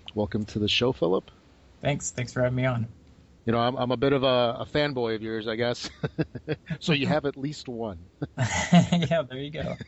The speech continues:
Speaker 1: <laughs> I'll, I'll, I'll be the charter member o-, of your fan club.
Speaker 2: <laughs>
Speaker 1: So,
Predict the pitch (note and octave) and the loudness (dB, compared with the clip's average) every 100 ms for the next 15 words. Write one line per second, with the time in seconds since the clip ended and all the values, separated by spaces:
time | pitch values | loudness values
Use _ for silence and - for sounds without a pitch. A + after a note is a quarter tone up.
0 | D3+ - B2+ - - - B2+ C3 B2 B2 | -4 -2 -6 -10 -20 -8 -2 -2 -2 -6
1 | B2+ B2 B2 A#2+ - C3 B2+ B2 A2+ A2+ | -8 -8 -6 -6 -4 -2 -2 -2 -6 -6
2 | A2 G#2+ G#2+ A2 G#2 G2+ D3 - - E5+ | -4 -4 -4 -6 -8 -6 -4 -2 -4 -6
3 | - F5+ F5 - D#3+ - - - - G#2+ | -10 -10 -10 -4 -4 -4 -10 -12 -6 -4
4 | G2+ G2+ | -2 -2